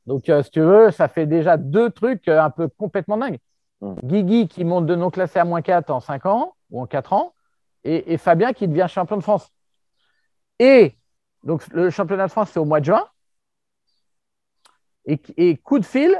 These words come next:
Speaker 1: bah, en tous les cas, c'est pas coup de fil, mais indirectement, il y a Patrick Mouratoglou qui veut me rencontrer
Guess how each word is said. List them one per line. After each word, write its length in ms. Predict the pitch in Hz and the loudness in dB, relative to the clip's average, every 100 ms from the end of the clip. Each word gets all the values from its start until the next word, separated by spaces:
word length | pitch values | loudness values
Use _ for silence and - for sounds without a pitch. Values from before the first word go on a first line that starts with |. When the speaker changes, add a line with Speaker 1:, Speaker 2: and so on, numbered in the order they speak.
| - | -2
Speaker 1:
bah, 120 | - 165 | 0 0
en 40 | |
tous 120 | 160 | 2
les 80 | 202 | -2
cas, 160 | 208 185 | 0 -2
c'est 120 | 175 | -4
pas 140 | 180 | -6
coup 160 | 175 196 | -6 -8
de 60 | |
fil, 180 | - 233 | -4 -4
mais 180 | 170 160 - | -2 -4 -2
indirectement, 680 | 202 185 202 180 196 214 | 0 2 2 0 -4 -2
il 40 | 311 | 0
y 60 | |
a 40 | 180 | 2
Patrick 360 | 214 214 220 | 0 -2 -6
Mouratoglou 460 | 202 196 165 180 233 | -2 0 0 0 -2
qui 120 | - | -4
veut 140 | 175 175 | -4 -2
me 80 | |
rencontrer 440 | 170 151 160 202 | -2 -4 -6 -4